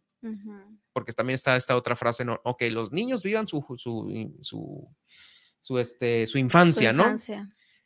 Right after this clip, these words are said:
Speaker 2: Este, la he escuchado últimamente por esas, como decíamos ahorita antes de entrar al aire, de esas escuelas, eh, que son muy estrictas, ¿no? Que les quitan todo el tema del juego a su edad de niños, que
Speaker 1: Ujú.
Speaker 2: juego, niños, sí, todo va bien,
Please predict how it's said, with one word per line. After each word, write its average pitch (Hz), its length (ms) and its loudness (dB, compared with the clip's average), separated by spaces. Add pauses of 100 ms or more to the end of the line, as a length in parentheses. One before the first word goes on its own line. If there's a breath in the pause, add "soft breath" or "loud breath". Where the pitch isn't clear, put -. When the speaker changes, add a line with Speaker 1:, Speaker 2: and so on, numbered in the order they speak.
(140)
Speaker 2:
Este, 110 760 0
la 113 120 6
he 120 40 8
escuchado 131 400 2
últimamente 131 580 -2
por 120 200 -2
esas, 127 440 -4
como 117 220 -4
decíamos 127 340 0
ahorita 120 240 -2
antes 117 220 -4
de 113 60 -4
entrar 113 220 2
al 135 100 4
aire, 139 220 2
de 127 100 0
esas 120 280 -8
escuelas, 120 600 2 (280 loud breath)
eh, 117 160 -6
que 117 100 -8
son 123 180 -4
muy 147 280 6
estrictas, 131 680 2
¿no? 143 240 -2
Que 127 100 -6
les 110 200 -2
quitan 208 480 2
todo 190 240 4
el 175 120 -2
tema 175 300 4
del 123 520 -2
juego 175 580 4
a 127 140 4
su 110 240 0
edad 120 240 4
de 160 100 4
niños, 185 480 2
que 233 240 -2
Speaker 1:
Ujú. 202 180 -12
Speaker 2:
juego, 131 340 4
niños, 139 340 -2
sí, 131 120 -4
todo 110 260 -2
va 107 100 2
bien, 135 340 0